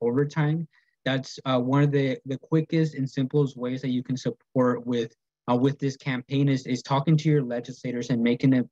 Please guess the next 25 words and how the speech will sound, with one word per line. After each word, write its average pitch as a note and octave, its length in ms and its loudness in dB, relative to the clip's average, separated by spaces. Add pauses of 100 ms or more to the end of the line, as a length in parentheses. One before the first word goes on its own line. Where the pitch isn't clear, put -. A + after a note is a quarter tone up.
(120)
making D3 380 4
them C#3 160 2
be C3+ 120 -2
aware B2 320 0
that, A2+ 220 -4 (320)
that C3+ 120 2
you're C#3 140 4
supportive D3 460 0
of B2+ 80 -10
this B2 160 -6
policy, C#3+ 560 0
that B2+ 140 -2
you're B2 180 -2
supportive B2+ 480 0
of A#2+ 220 2
making B2 260 2
sure A#2 240 -6
farm B2 180 0
workers A#2+ 300 -6
are A2 120 0
paid B2 360 0 (380)
equally D3+ 460 2
for C#3 200 -4
their B2 140 -6
work, C3+ 360 -2